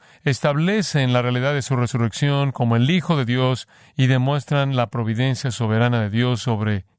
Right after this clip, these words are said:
cada detalle. Todas estas figuras, los judíos, Pilato, los soldados, los verdugos, están operando con cierta libertad.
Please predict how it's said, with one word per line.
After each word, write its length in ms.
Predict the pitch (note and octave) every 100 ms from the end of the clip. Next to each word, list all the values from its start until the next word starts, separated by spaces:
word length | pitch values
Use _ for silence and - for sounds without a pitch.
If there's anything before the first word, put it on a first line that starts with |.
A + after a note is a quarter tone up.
| _
cada 540 | - A#2+ A2+ G#2 G2 - _
detalle. 600 | A#2 G#2 - G#2+ G2 F2 - _ _ _ _
Todas 260 | C#3+ B2 A2
estas 680 | A2 - A#2 G#2 - - _
figuras, 720 | C3 B2+ D#3+ D3 F#2+ - - _ _ _ _
los 180 | A#2 G#2+
judíos, 640 | B2+ B2 C#3+ A2+ F2+ - -
Pilato, 580 | B2 C3 C3 - F#2+ - _ _ _ _ _
los 140 | A#2 G#2
soldados, 640 | B2 A#2 C3 A#2 F#2 - _ _ _ _
los 140 | B2+ G#2+
verdugos, 720 | B2 C3 C#3 A2 F2+ - - _ _ _ _ _ _ _ _ _ _
están 300 | B2+ - F#3
operando 600 | G#3+ G3 G3 A#3+ A3 D#3
con 240 | - C#3 B2+
cierta 680 | - E3+ D#3 D#3+ D3 A2+ -
libertad. 680 | D3 D3+ D3 G3 G#3 A#2+